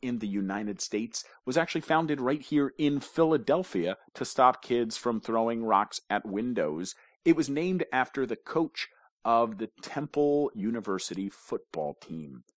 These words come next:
What is the name of that organization? And you can just give me the nickname for it, which is also the name of the Temple football coach. For a point of extra credit, give me the full name of the organization.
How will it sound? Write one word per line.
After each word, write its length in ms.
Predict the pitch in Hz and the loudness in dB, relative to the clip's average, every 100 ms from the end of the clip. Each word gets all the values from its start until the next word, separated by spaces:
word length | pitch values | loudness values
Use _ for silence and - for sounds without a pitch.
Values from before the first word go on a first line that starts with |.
| _ | _
What 180 | 151 160 147 | -4 -2 -2
is 220 | 143 117 | -2 -2
the 140 | 113 | -4
name 280 | 110 123 123 - | -4 -4 -6 -4
of 160 | 101 | -4
that 220 | 104 104 - | -2 -4 -4
organization? 800 | 85 92 98 98 123 - 76 - _ _ _ 131 | -8 -6 -6 -4 -6 -8 -12 -18 _ _ _ 0
And 220 | 127 120 | 0 0
you 140 | 139 | -2
can 120 | 151 | -2
just 200 | 147 156 | 0 0
give 120 | 147 143 | 0 0
me 280 | 139 135 - | 0 -2 -2
the 80 | 123 | -2
nickname 460 | 127 147 131 110 104 | 0 0 0 0 0
for 240 | 107 117 | 0 0
it, 80 | 123 | 0
which 180 | 107 98 | -2 -2
is 120 | 95 | -2
also 400 | - 101 98 104 | 0 2 2 0
the 100 | 90 | -2
name 300 | 87 92 98 | -4 -2 -4
of 180 | 90 92 | -6 -10
the 80 | 85 | -14
Temple 380 | - 87 82 78 | -10 -10 -8 -8
football 420 | 117 - 82 78 | -6 -4 -4 -4
coach. 340 | - 92 - - - _ | -4 -6 -8 -16 -20 _
For 160 | - 139 | 0 0
a 60 | |
point 200 | - 165 | 2 -2
of 60 | 160 | -2
extra 320 | 139 - 127 | -2 -4 -8
credit, 380 | - 147 135 - _ _ _ | -4 -2 -2 -6 _ _ _
give 200 | 127 123 | -6 -4
me 280 | 120 123 127 | -4 -2 -2
the 180 | 117 104 - | -2 -4 -6
full 260 | 127 131 127 | -2 0 0
name 340 | 113 120 120 107 | -2 -4 -6 -6
of 120 | 95 | -8
the 60 | |
organization. 720 | - 90 90 87 80 - - | -6 -6 -8 -8 -10 -10 -16